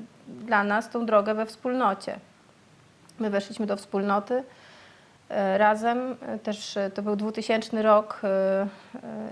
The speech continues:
i pojechaliśmy na spotkanie z Janem Pawłem drugim do Rzymu. E, i my nawet nie byliśmy świadomi tego, że,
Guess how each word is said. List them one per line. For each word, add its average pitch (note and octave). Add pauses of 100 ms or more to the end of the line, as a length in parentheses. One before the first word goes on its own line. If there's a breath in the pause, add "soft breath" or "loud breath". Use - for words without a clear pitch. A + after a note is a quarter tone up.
i G#3
pojechaliśmy G#3
na G3+
spotkanie G3
z -
Janem G3
Pawłem G3+
drugim G3+ (100)
do G3+
Rzymu. G3 (1080 loud breath)
E, G#3+ (120)
i B3+ (360)
my B3+ (100)
nawet D4
nie D4+
byliśmy D4
świadomi C#4
tego, B3
że, A#3+